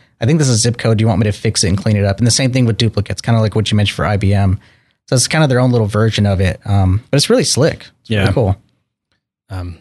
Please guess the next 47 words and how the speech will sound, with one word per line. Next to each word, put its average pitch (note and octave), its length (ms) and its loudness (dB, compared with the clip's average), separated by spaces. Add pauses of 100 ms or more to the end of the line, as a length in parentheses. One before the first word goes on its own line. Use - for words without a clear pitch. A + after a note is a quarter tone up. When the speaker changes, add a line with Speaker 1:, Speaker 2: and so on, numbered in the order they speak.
(160)
Speaker 2:
I've C#3+ 160 -2
seen B2 140 0
other G2 160 -2
vendors. F2+ 380 0 (120)
Uh, G#2 180 -2
Pervasive A2+ 460 -2
had, F2 280 -2 (600)
uh, F2 200 -14 (200)
I G#2 80 -12
can't, - 160 -8
I G#2+ 40 -8
don't G#2+ 100 -2
remember G#2 160 0
what F#2+ 60 -2
they F2+ 80 -8
called D#2+ 260 -8
it, D2+ 80 -14
but E2 100 -14
they F2 80 -10
had E2+ 140 -10 (140)
a - 40 -8
Speaker 1:
Mm. - 20 -4
Speaker 2:
similar F2+ 380 -2
type - 260 -16
of F#2 60 -16
thing. F#2 260 -12
I F3+ 60 -4
don't A#3+ 80 2
know A#3+ 80 2
if - 80 -2
it, D#3+ 120 -2 (140)
I E3+ 60 -2
don't A#3 100 2
know F#3+ 60 2
if C#3+ 100 -2
it B2+ 80 0
went B2+ 160 0
to, B2 80 2
like, G2+ 160 -2
complex B2 500 -2
data D3+ 240 0
types, D#3+ 440 -2 (880)
but C3+ 100 0
it C#3+ 100 -2
would B2+ 220 0
look B2+ 160 0
at A#2+ 140 -4